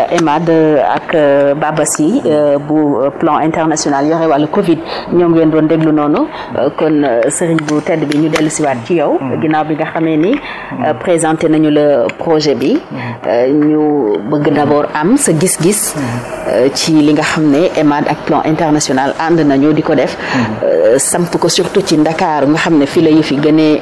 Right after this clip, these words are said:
metti, waaye tey ñu ñëw doore itam, euh, tournée bi, euh, ci ëtt bi nga xam ne daanaka mooy Dakar, ëtt bi itam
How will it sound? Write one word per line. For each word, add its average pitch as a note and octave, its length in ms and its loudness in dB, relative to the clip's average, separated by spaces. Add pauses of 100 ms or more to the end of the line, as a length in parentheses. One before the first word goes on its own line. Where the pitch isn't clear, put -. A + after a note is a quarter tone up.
metti, D3+ 440 0 (560)
waaye D3+ 280 2
tey F3 220 2
ñu F3 140 6
ñëw E3 200 4
doore E3 360 0
itam, D#3+ 480 2 (100)
euh, D3 200 2
tournée F3 320 4
bi, D#3+ 240 2 (440)
euh, - 100 0
ci - 120 0
ëtt G#3 300 -2
bi D3+ 120 2
nga F3 80 2
xam E3+ 280 0
ne C#3+ 80 4
daanaka F3 400 0
mooy F3 220 2
Dakar, D#3 400 0 (520)
ëtt E3+ 240 0
bi D3+ 120 4
itam B3 340 0